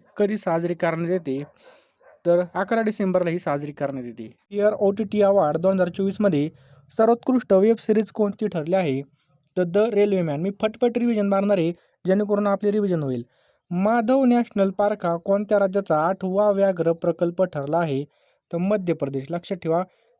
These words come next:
माधव नॅशनल पार्क हा आठवा व्याघ्र प्रकल्प मध्य प्रदेशमध्ये. पहा, जय शाह हे आयसीसीच्या अध्यक्षपदी निवड झालेले कितवे भारतीय व्यक्ती ठरले?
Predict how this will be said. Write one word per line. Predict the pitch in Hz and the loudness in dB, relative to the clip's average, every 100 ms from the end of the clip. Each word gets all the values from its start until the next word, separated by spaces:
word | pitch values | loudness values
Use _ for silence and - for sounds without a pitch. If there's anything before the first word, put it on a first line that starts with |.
| 165 | -6
माधव | 175 214 196 214 | -2 0 0 -2
नॅशनल | 220 214 202 180 170 | -2 -2 -4 -6 -4
पार्क | - 180 175 | -2 -2 -2
हा | 147 156 170 _ _ - | -2 -2 -6 _ _ -6
आठवा | 190 196 196 | -4 0 2
व्याघ्र | 202 196 180 160 | 2 2 0 -4
प्रकल्प | 160 160 175 160 160 180 _ _ - | -4 -4 -4 -2 -4 -4 _ _ -2
मध्य | 202 185 | 0 0
प्रदेशमध्ये. | 160 151 147 - 156 139 | -2 -4 -6 -8 -8 -8
पहा, | - 120 - _ _ _ 151 | -8 -10 -12 _ _ _ -2
जय | 208 254 | 2 2
शाह | 240 262 | 2 0
हे | 233 220 | 2 2
आयसीसीच्या | 208 214 - 202 226 202 208 | 2 0 -4 -8 -6 0 0
अध्यक्षपदी | 190 180 - 175 196 151 160 - _ _ _ | 0 -4 -6 -4 -2 -2 -6 -10 _ _ _
निवड | 180 202 220 214 | 0 4 4 2
झालेले | 170 156 185 151 | 0 -2 0 0
कितवे | 143 185 - 208 | 0 -4 0 0
भारतीय | 175 147 - 170 | 0 -6 -4 -2
व्यक्ती | 175 170 180 | -2 -4 -6
ठरले? | 175 170 151 | -4 -2 0